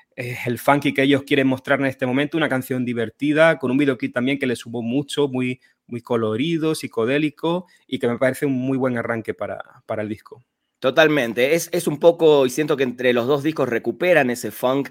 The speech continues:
Speaker 2: que muchos estábamos medio extrañando, ¿no?
Speaker 1: Mm.
Speaker 2: Eh, un funk más, como más clásico de la banda, que puede sonar a los setentas, pero también suena moderno.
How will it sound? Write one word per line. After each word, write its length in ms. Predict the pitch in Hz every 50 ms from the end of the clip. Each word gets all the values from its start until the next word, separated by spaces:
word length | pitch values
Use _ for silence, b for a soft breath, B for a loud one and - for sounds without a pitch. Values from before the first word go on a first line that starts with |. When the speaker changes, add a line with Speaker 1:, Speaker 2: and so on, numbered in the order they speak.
| B B B B B
Speaker 2:
que 160 | B 110 110 107
muchos 400 | 110 123 135 131 - 123 104 110
estábamos 520 | 107 - 127 123 123 117 113 107 - -
medio 400 | - 110 107 113 120 120 120 117
extrañando, 720 | 107 - - 110 107 123 147 160 151 139 120 117 110 107 104
¿no? 280 | 110 117 123 139 151 151 B B B
Speaker 1:
Mm. 40 | 120
Speaker 2:
Eh, 380 | - 101 101 98 101 98 95 -
un 100 | 156 165
funk 220 | - 185 190 170
más, 140 | 156 170 -
como 180 | - 131 139 139
más 220 | 147 160 - -
clásico 960 | _ - - 180 180 175 160 156 - - - 151 147 - 156 151 147 143 - - -
de 160 | - 120 127
la 140 | 127 123 120
banda, 500 | 127 139 143 143 143 143 139 139 135 131
que 100 | - 123
puede 220 | - - 196 208 -
sonar 220 | 185 170 175 170
a 20 |
los 120 | 160 143 -
setentas, 440 | 147 127 - 160 170 165 160 156 151
pero 160 | 139 127 110
también 240 | 131 127 139 143 139
suena 220 | - 143 143 135
moderno. 560 | 131 127 127 139 156 156 143 139 143 135 135